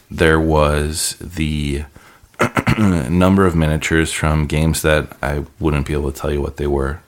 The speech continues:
A little modern military guy, uh, Blood and Plunder. Weird throws in their mystery box, um,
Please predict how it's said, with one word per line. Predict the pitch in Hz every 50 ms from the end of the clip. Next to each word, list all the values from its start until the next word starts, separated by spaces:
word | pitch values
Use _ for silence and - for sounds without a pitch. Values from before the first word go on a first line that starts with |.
| _ -
A | -
little | 78 78 78 78 76 73
modern | 73 73 73 73 76 78 76 76
military | 76 82 85 82 73 - 78 78 78
guy, | 73 82 76 71 71 71 71 73 78 85 - - - - - - - - - - - -
uh, | - - 60 65
Blood | 65 - 76 78 73
and | 73 67 -
Plunder. | 85 82 78 76 76 76 76 76 76 78 - - - - - -
Weird | - 85 92 92 90 90 90 85
throws | - - 78 76 78 73 80
in | 78 78 78
their | 73 71
mystery | 73 80 82 - - - 78 82
box, | 78 - 71 73 76 76 78 - - - - - - - _ - - -
um, | - 73 71 71 78 80 82 82 80 78